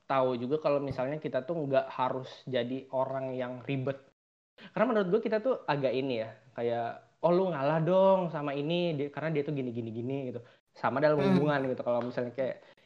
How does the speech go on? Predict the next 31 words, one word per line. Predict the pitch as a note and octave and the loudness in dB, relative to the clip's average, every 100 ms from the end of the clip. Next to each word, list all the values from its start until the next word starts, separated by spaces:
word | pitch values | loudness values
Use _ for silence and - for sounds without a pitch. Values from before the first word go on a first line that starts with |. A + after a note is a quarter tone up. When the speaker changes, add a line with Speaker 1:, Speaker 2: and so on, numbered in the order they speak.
| - | 0
Speaker 1:
kita | F#3+ F#3+ E3 | 2 4 4
terus | D#3+ D#3+ | 4 4
yang | D#3+ C#3+ | 4 0
ngasih, | A#2+ A2 - D3+ - B2 | 0 -4 -2 -4 -4 -8
tapi | B2 | -8
kita | C3+ C3 B2 | -6 -4 -4
nggak | B2 A#2+ | -2 -2
dapat | C3+ - | -2 -2
feedback, | C#3 D3+ F#3+ | -6 -6 -4
ya | B3+ | -2
buat | G#3 A#3 | -2 -4
apa? | A#3 B3 - F3+ F3 | -8 -10 -8 -6 -4
Buang | B2+ B2 B2+ - | -4 -6 -6 -8
aja, | A#2 C#3 E3+ - | -6 -4 -6 -8
cari | A2+ A#2 C3 | -10 -6 -6
yang | C3+ | -2
lain | C3 C3 C3 C3 B2+ B2 A#2+ - | 0 0 0 0 -2 -4 -10 -12
gitu. | - - | -14 -2
Speaker 2:
Coba, | A#3 A#3+ G#3+ | 6 8 8
gue | - D#4+ | 6 8
kayak | D#4+ B3 | 12 12
rada | A3 G3 F#3+ G3 | 10 10 10 8
relate, | F#3+ F#3+ F#3+ - | 8 6 2 -2
nggak | G#3 F#3+ G3 | 6 8 8
tahu | B3+ | 8
gimana, | G3+ G3+ A#3 G#3 E3+ - - _ _ | 8 10 8 4 -2 -10 -12 _ _
karena | G#3+ G#3 G#3 | 6 8 8
mungkin | G#3 G3 | 6 4
ini | G#3 G#3+ | 6 4
kayak | - - F3 G#3 | 0 -2 0 2
pertama | F#3+ | 4